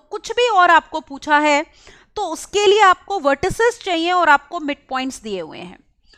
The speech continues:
तो आप क्या करोगे? तो यहाँ पे अगर हम ऐसे देखें, मान लो अब ये आपको vertices एक्स वन, वाई वन, एक्स टू, वाई टू are not of एबीसी, ठीक है। अब सपोज ये जो vertices है ना आपको, ये डीईएफ़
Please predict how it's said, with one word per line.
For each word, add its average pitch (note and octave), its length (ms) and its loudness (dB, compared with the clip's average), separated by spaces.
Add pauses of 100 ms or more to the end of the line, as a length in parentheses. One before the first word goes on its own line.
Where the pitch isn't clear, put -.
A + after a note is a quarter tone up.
(160)
तो G#4 120 -2
आप G#4 240 8
क्या F4 180 6
करोगे? C#4 460 -2 (120)
तो D#4+ 80 -10
यहाँ C4+ 380 0
पे F#4 80 -4
अगर D#4 280 2
हम D#4+ 260 -4
ऐसे C4+ 280 2
देखें, D#4 380 -4 (180)
मान D4 300 2
लो F#4+ 100 -6
अब C#4 260 0
ये D4+ 120 0
आपको D4 440 0
vertices C4+ 580 -4
एक्स - 340 -10
वन, G#4 200 -2
वाई B3+ 200 4
वन, C4+ 200 -4
एक्स - 300 -10
टू, D#4 140 -12
वाई A#3+ 220 2
टू F4+ 260 -14 (400)
are C#4+ 200 6
not F4 420 0
of E4 200 0
एबीसी, A3 580 -12 (260)
ठीक E4+ 200 -4
है। C#4+ 140 2 (340)
अब - 180 0
सपोज G4 540 -2
ये D#4+ 180 -6
जो E4 200 -10
vertices D#4+ 560 -4
है D4+ 120 0
ना D#4 120 2 (100)
आपको, D4+ 340 -4 (420)
ये F#4 300 0
डीईएफ़ E4 680 -2